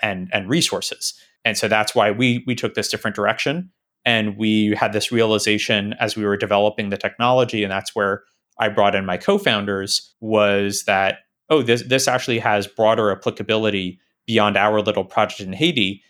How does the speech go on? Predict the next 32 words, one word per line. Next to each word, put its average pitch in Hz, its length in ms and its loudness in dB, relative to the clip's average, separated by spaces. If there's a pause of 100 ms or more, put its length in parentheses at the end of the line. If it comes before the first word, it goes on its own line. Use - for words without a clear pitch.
(300)
Um, 101 480 2
and, 107 220 -2
and 107 140 -2
this 107 180 2
could 113 200 -2
be 104 120 -2
something 101 640 0 (220)
that 107 160 -2
we 104 100 0
could 98 160 -4
spin 117 280 0
off 110 260 2
as 104 160 2
its - 160 -6
own 98 160 -4
company 113 580 -4 (340)
and 110 160 0
actually 104 440 0
sell 104 580 2
this, 98 420 -2
this 95 200 -4
product 110 600 0 (340)
to, 107 580 2
uh, 98 320 2
utilities 104 800 -2 (180)
in, 104 200 0
in 113 180 -2
other 104 180 2
parts 101 300 -2
of 104 40 -10
the 101 80 -2
world 98 480 0